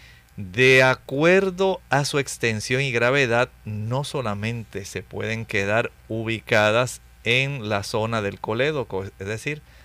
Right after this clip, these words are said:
la colangitis en muchas ocasiones, el aspecto de que haya fiebre, que haya escalofríos,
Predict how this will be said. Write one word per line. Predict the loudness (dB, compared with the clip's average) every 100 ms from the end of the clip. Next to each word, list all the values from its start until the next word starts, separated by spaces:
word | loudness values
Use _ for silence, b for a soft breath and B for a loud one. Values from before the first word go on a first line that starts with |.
| b -8
la | -6
colangitis | -4 -4 -2 -4 -4 -2 -4 -4 -10 -16 _ _
en | -10
muchas | -8 -8 -4 -4
ocasiones, | 0 -2 -2 -4 -4 -4 -8 -14 B B B B _
el | -4
aspecto | -2 0 0 0 0
de | 0
que | 2 0
haya | 2 0
fiebre, | 0 -2 2 4 4 0 -2
que | -2
haya | -2
escalofríos, | -2 -4 -4 -4 -4 -2 -4 -6